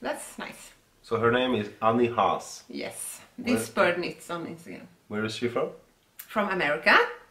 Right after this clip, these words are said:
Speaker 2: Mm-hmm.
Speaker 1: Mm.
Speaker 2: Okay.
Speaker 1: Mm.
Speaker 2: Cool. Any other things going on or happening very soon?
Speaker 1: Uh, no. I don't, not that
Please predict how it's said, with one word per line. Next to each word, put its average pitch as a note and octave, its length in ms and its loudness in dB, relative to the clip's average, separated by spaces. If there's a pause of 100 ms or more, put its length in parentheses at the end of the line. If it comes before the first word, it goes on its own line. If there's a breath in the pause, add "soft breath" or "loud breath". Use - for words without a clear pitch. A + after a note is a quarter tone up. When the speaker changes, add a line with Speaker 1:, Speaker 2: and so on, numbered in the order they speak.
(260)
Speaker 2:
Mm-hmm. - 480 -12
Speaker 1:
Mm. - 80 -12 (680)
Speaker 2:
Okay. D#3+ 280 -2 (180)
Speaker 1:
Mm. - 180 -2 (640)
Speaker 2:
Cool. F#3 360 -2
Any B2 200 4
other C#3 180 4
things D#3 460 -4 (160)
going C#3+ 240 0
on D3 240 2
or C3 140 -2
happening C3+ 460 -2
very C3 200 -2
soon? D#3+ 300 -6 (1080 loud breath)
Speaker 1:
Uh, A#3+ 920 8 (1900 loud breath)
no. B3 280 0 (1700)
I D4 100 0
don't, C#4 220 -4
not C4+ 280 -2
that B3+ 100 0